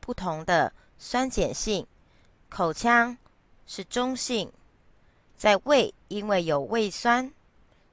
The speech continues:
所以呈现的是酸性。小肠则呈现的是碱性。刚好中性、酸性、碱性三种环境都有，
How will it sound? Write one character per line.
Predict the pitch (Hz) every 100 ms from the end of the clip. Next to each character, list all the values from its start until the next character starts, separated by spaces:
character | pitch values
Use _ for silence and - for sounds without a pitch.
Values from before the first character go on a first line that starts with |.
| -
所 | -
以 | 180
呈 | - 165 147
现 | - 180
的 | 147
是 | - 151
酸 | - 220 220 233
性。 | - 208 - _ _ _ _ _ _ _ _ _
小 | - - 170
肠 | 156 - 160 156 196 233 _
则 | - 156
呈 | - 165 160
现 | 202 170
的 | 143
是 | 170
碱 | 156 165 - -
性。 | - 202 - _ _ _ - -
刚 | - 285 320
好 | 254 170 -
中 | - 285 302
性、 | 320 254 - -
酸 | - 269 269
性、 | 262 262 196 - -
碱 | - 156 -
性 | - 240 156 - - _
三 | - 294 311
种 | 277 190 165
环 | 170 175
境 | 240 220
都 | 226 226
有， | 208 156